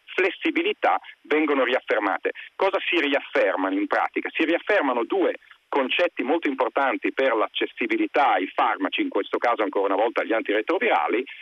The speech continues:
e cioè la, eh, cosiddetta compulsory licensing, che in italiano si può tradurre come licenza obbligatoria, e il secondo che è quello della importazione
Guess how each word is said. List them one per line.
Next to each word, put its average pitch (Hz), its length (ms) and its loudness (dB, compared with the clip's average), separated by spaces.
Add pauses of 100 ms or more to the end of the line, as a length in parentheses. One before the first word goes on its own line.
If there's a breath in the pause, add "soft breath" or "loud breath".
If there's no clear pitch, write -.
(160 loud breath)
e 147 140 0
cioè 151 220 2
la, 127 300 2
eh, 117 260 0
cosiddetta 135 640 -2
compulsory 131 580 0
licensing, 107 600 0
che 117 120 -2
in 104 80 0
italiano 113 420 0
si 107 100 -8
può 107 120 -2
tradurre 110 300 0
come 95 200 -2
licenza 120 500 -2
obbligatoria, 90 800 0 (300 loud breath)
e 151 120 0
il 139 220 2
secondo 127 420 0
che 139 120 -2
è - 20 -8
quello 127 240 0
della 113 240 2
importazione 113 920 0